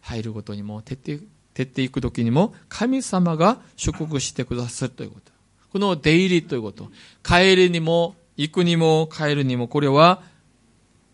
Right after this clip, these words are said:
ある一人の人生のことを意味することです。最初から最後までということを意味する、ある面では慣用句なんです。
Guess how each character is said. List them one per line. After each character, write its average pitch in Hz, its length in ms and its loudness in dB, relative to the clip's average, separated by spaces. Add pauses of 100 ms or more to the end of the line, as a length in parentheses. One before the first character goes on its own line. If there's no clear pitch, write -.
(260)
あ 143 140 2
る 151 100 2
一 147 240 -2
人 127 140 -2
の 123 240 -2 (1040)
人 135 380 -2
生 127 240 -6
の 120 160 0
こ 120 80 -4
と 110 160 -8
を 127 240 -6
意 117 100 -10
味 104 140 -8
す - 100 -14
る 104 80 -12
こ 107 60 -20
と - 140 -20
で - 120 -20
す。 - 220 -20 (1500)
最 185 280 4
初 196 120 2
か 180 140 0
ら 170 180 4
最 202 300 0
後 196 160 2
ま 185 160 0
で 180 120 -2
と 180 140 -6
い 151 40 -2
う - 20 -4
こ 120 100 -6
と 117 160 -8
を 180 260 -4
意 123 120 -8
味 120 160 -6
す - 160 -10
る、 151 260 0 (300)
あ 143 120 -4
る 175 120 4
面 175 200 -4
で 143 120 -2
は 143 320 -4 (140)
慣 113 340 -10
用 101 100 -10
句 104 160 -14
な 98 100 -16
ん - 60 -20
で - 160 -20
す。 - 220 -20